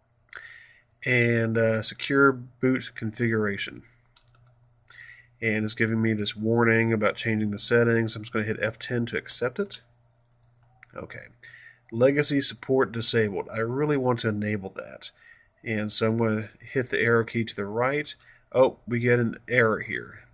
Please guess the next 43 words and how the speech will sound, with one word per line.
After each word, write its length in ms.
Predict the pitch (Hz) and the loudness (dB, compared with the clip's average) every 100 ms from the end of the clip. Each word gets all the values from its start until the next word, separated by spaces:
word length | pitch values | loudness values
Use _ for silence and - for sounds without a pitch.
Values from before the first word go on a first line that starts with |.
| - | -10
It 100 | 110 | -2
says, 600 | - 110 110 107 - - - | 0 2 0 4 2 2 -4
"Secure 340 | - - 151 | -4 6 6
boot 180 | 143 143 | 6 6
option 340 | 135 131 135 | 6 4 2
may 140 | 120 113 | 2 4
only 180 | 123 | 2
be 200 | 127 127 | 0 0
enabled 480 | 127 117 107 110 110 | 2 2 2 2 0
if 100 | 104 | -2
the 140 | - 104 | -4 -6
legacy 340 | 107 110 120 | -2 0 0
support 320 | 113 - 113 | 0 -2 -2
option 300 | 104 101 104 | -2 -2 -6
is 100 | 101 | -6
disabled." 540 | 147 151 87 - - - - _ | -2 0 0 -4 -14 -18 -20 _
Okay, 460 | 104 107 139 127 - | -8 -6 2 2 2
so 140 | - - | -8 -8
I 40 | |
hit 160 | - - | -12 -8
enter. 380 | 117 113 98 - - - - - - - | -8 -4 -6 -8 -18 -16 -14 -16 -14 0
So 380 | - 104 69 - | 6 6 4 -4
what 140 | 110 | -4
I 20 | |
need 140 | 110 113 | -2 -2
to 40 | |
go 120 | 117 | 0
down 180 | 117 117 | 0 0
here 340 | 123 147 135 | -2 0 0
is, 320 | 131 117 110 110 | 2 0 2 2
uh, 180 | 107 - | 2 0
i-, 60 | 107 104 | -2 -2
is 240 | 110 101 107 | -4 -8 -2
move 480 | 113 123 123 - - | 0 0 -4 -16 -6
down 480 | 117 113 113 117 120 _ _ _ _ _ _ _ - | -2 0 0 -4 -8 _ _ _ _ _ _ _ -8
to 120 | 107 | -4
secure 480 | - - - 127 127 | -4 -6 -4 -2 -2
boot 380 | 104 117 190 - _ _ _ - _ _ _ | -2 -4 -4 -10 _ _ _ -20 _ _ _
and 100 | 113 | -4
then 340 | 110 107 110 - | 0 0 0 -4
move 240 | 117 120 113 | 0 0 0
it 120 | - | -6
to 500 | - 113 110 107 | -2 0 0 0